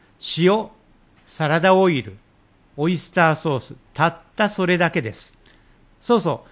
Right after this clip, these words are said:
その前に、大きめの鍋でたっぷりとお湯を沸かしておきましょう。ほうれん草を一羽茹でるとしたら、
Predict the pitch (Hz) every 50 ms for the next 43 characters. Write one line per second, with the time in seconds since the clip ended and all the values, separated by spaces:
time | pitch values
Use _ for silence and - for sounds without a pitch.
0 | _ _ - - 180 185 214 220 214 226 226 226 208 170 139 123 120 143 175 175
1 | 135 101 - _ _ _ _ _ _ _ - 190 220 247 254 240 - - 233 220
2 | 233 226 220 220 214 208 214 214 190 175 139 120 156 165 165 165 - _ _ _
3 | _ - 175 180 - - _ - 277 262 226 - 151 120 101 - _ - 151 147
4 | 160 185 233 254 262 262 247 240 233 240 240 214 - - 220 202 185 - 190 190
5 | 180 - - 185 156 113 98 - _ _ _ _ _ _ _ _ _ _ _ _
6 | - - 247 262 262 254 254 254 247 233 202 - 165 147 139 135 135 147 180 202
7 | 190 160 139 - - 202 190 180 156 135 127 127 123 147 156 143 131 120 - 107
8 | - - - - 113 113 135 143 127 -